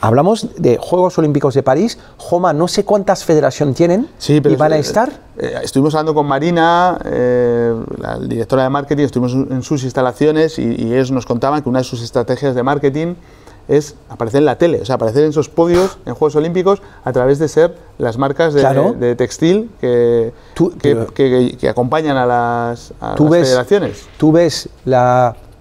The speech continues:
Speaker 1: un poco la burbuja mediática que se está creando con los Juegos de París. Ves cada día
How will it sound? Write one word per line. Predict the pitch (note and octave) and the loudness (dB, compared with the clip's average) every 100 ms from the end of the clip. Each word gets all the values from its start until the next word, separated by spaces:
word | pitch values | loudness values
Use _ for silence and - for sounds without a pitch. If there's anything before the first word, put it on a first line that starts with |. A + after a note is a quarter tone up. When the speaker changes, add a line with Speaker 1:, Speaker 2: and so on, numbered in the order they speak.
| - | -8
Speaker 1:
un | C3 | -2
poco | C3+ D#3 | 2 4
la | |
burbuja | C#3+ D3+ D3 D3+ E3 | 4 4 4 2 0
mediática | D#3 D3+ D#3 D#3 D#3 | 2 2 2 2 2
que | C#3 | 0
se | B2+ | -2
está | B2+ C#3+ | 0 0
creando | C#3+ C#3 D3+ | 2 2 2
con | C#3+ C3+ | 0 0
los | B2+ | 0
Juegos | D3+ C3+ | 0 2
de | D3+ | 2
París. | D#3 C3+ G2+ - - - - - | 2 0 -2 -8 -18 -20 -18 -2
Ves | D#3 D#3 | 0 0
cada | - E3 D#3+ | 2 2 4
día | E3+ F#3+ A#3+ | 4 4 2